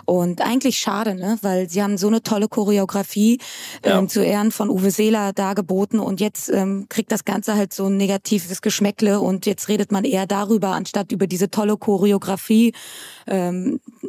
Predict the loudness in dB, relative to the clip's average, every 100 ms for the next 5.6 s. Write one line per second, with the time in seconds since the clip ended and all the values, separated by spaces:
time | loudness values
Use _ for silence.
0 | -12 -8 -2 2 2 2 0 0 -2 0
1 | 2 0 2 4 4 2 -2 -4 -4 -2
2 | -4 -2 -4 0 0 -2 -4 -4 -2 -4
3 | -4 -6 -2 -2 2 2 2 2 0 0
4 | 2 2 0 -6 -4 0 2 2 0 -2
5 | -2 -2 -2 0 -2 -2